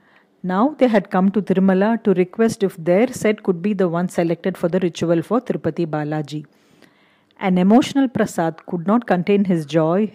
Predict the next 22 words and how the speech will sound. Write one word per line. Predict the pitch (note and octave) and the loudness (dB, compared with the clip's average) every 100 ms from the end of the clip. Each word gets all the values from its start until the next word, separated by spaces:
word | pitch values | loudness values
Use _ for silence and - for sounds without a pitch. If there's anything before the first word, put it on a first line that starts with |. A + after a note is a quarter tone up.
| - | -2
relief | E3+ F3+ G#3 - | 0 0 -2 -2
and | F3 D#3 | -6 -4
gratitude | C#3 D3+ D3+ E3 F#3+ F#3+ | -4 -6 -6 -4 -2 -2
to | F3 | -2
the | E3 | -4
couple | - D#3 - G#3 - - _ _ | -4 -8 -6 -6 -8 -20 _ _
for | - F3 | 0 0
resolving | E3+ - G#3 G#3 A3+ A3 | 0 2 2 4 2 0
a | |
crisis | G3+ E3+ D#3+ - F3 | -2 -4 -4 -4 -8
with | E3+ A#3 | -6 -8
serious | - F#3 F3+ F#3 | -4 -2 0 -2
consequences | - D#3 D3+ D#3+ - D3+ C#3+ D3 C3+ - - _ _ _ _ - | -4 -8 -6 -10 -8 -10 -8 -12 -12 -18 -20 _ _ _ _ -6
and | A3+ C#4+ - | -6 -6 -6
recognized | E3+ G3 A3 G#3 A#3 A#3 | -4 -2 0 0 0 -2
the | F#3 F3 | -2 -2
divine | D#3+ E3+ G3+ A3+ | 0 0 0 0
hand | F#3 E3 E3+ | -2 -4 -4
in | D#3+ E3 | -4 -4
the | A#3 | -4
whole | - F3 E3+ | -2 -2 -2
incident. | D3+ - C#3+ C#3+ C3+ | -6 -10 -10 -12 -14